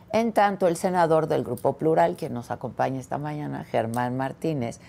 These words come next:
se pronunció en defensa del ine, como lo ha venido haciendo,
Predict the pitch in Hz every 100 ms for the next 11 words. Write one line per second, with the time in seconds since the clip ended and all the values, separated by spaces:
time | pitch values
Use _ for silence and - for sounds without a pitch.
0 | - - 180 180 190 196 190 180 156 131
1 | 143 147 214 - - 131 120 151 208 370
2 | - 107 110 117 117 120 131 151 156 -
3 | 175